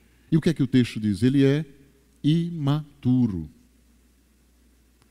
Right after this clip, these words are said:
Porque uma pessoa imatura provoca divisões. Uma pessoa imatura provoca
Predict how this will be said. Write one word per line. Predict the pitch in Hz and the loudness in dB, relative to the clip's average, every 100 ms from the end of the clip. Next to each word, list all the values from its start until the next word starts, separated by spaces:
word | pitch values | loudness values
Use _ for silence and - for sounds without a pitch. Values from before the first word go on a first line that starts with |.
| _ _ _ _ | _ _ _ _
Porque | 143 - 127 | -2 2 2
uma | 110 | 2
pessoa | 120 107 - 101 | -2 -4 -2 0
imatura | 107 120 127 - 170 135 90 - _ _ _ _ _ | 2 0 -2 -4 -2 0 -2 -4 _ _ _ _ _
provoca | 107 92 95 110 107 139 139 _ _ _ _ _ | -2 -2 -2 -4 -2 -6 -6 _ _ _ _ _
divisões. | 98 107 95 123 131 92 - - - _ _ _ _ _ _ _ _ _ 110 | -6 -4 -2 0 -2 -4 -10 -18 -20 _ _ _ _ _ _ _ _ _ -4
Uma | 104 | -2
pessoa | 98 - 98 | -2 -4 -4
imatura | 95 107 - 143 165 104 73 - _ _ _ _ _ _ | -2 -4 -4 -4 -2 -4 -6 -14 _ _ _ _ _ _
provoca | 117 107 92 110 120 - 143 | 0 0 0 -2 -2 -2 -4